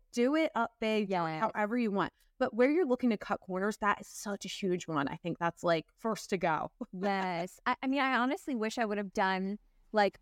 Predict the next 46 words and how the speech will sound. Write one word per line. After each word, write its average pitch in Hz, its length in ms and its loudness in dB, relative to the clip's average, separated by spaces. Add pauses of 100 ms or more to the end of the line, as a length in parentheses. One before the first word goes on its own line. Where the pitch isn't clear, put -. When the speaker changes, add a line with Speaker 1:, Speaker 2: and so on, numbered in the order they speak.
Speaker 2:
um, 196 300 0
if 214 120 -2
I 220 100 4
was 220 100 2
gonna 226 140 2
do 208 160 0
a 208 40 2
different 202 260 -4
type 214 140 0
of 190 80 -6
paper 240 220 0
product, 190 400 0
I 208 60 0
wish 214 100 -2
I 254 60 0
would - 20 2
have 220 80 0
done 220 140 2
a 190 40 2
menu. 180 640 -2 (300)
'Cause 262 120 -4
a 247 60 2
menu 220 300 2
Speaker 1:
Yes. 269 100 2
Speaker 2:
looks 262 220 0
so 233 200 0
classy. 214 680 -2
It 214 200 -2
adds, 196 320 -2
like, 214 200 0 (120)
an 208 120 0
extra - 420 -4
element 196 360 -2
to 214 100 -4
your 202 120 2
table 190 380 -2
scape. 196 500 -4 (360)
And 233 120 4
it, 202 220 0 (540)
I 220 120 4
just 233 140 -4
think 226 180 -4
it 208 80 -4
makes 202 300 -2
it 202 140 -2
look 185 380 0